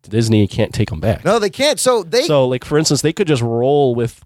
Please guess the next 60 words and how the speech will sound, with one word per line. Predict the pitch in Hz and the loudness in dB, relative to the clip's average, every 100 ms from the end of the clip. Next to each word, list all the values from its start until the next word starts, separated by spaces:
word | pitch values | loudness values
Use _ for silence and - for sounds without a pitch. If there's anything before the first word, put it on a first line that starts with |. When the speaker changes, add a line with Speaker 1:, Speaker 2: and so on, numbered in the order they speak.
| 123 _ | -20 _
Speaker 1:
Daredevil, | - 117 123 123 117 | -2 0 2 2 2
Punisher, | 110 123 120 - 110 | 0 0 0 2 0
and | |
Jessica | 98 110 - 98 | 2 0 -2 -2
Jones | 92 131 165 | 0 2 0
for | - 98 | 0 0
a | |
while | 87 90 | 2 2
Speaker 2:
They | - | 0
could | 135 226 | 0 0
Speaker 1:
and | |
Speaker 2:
even | 226 - 233 | 0 0 0
Speaker 1:
just | 151 | 0
do | |
Speaker 2:
do | 120 | 2
Speaker 1:
that. | 240 247 202 | 2 2 -2
Speaker 2:
Heroes | 208 226 226 214 - | -4 0 2 0 -2
for | 180 | -6
Hire. | 165 247 262 120 - | -2 0 0 -2 -4
Those | 151 147 | -2 -2
are | 156 | -4
still | - 233 | -2 -2
their | 190 151 180 208 | -2 -2 -2 0
characters. | 233 220 202 240 196 | 0 2 2 0 -2
Speaker 1:
Right. | 165 | -2
Speaker 2:
They | |
put | - 208 | 0 0
'em | 233 | -2
together. | 208 185 190 214 - _ _ | -2 0 0 -2 -4 _ _
You | 147 | -8
put | 165 170 | -6 -2
Daughters | 185 202 185 | 2 2 0
of | 185 | -2
the | |
Dragon | 170 185 185 185 | 0 0 0 -2
cameos. | 170 185 185 190 190 208 - _ _ - - | -4 -2 0 2 2 0 -8 _ _ -20 -14
May-, | 160 196 220 | -4 0 -2
but | 175 190 165 | 0 -2 -2
I, | 160 175 | -2 -4
I, | 147 175 - | -2 -4 -2
I | 165 | -2
mean, | 185 | 0
I | 180 | 0
agree | 214 | 0
with | 214 | -2
everything | 208 202 | -2 -4
you | 175 | -2
guys | 156 147 | -2 0
say. | 151 - | -2 0
Every | 240 240 247 | -2 -2 -4
show, | - 240 | -2 0
even | 277 320 269 | 0 -2 0
Daredevil | 262 254 220 | 2 2 -2
season | 240 202 | -4 -4
three, | 196 214 | -2 0
which | 175 | 0
is | - | 0
getting | 208 185 | -2 0
rave | 214 208 | 0 0
reviews, | 196 226 196 | -4 0 0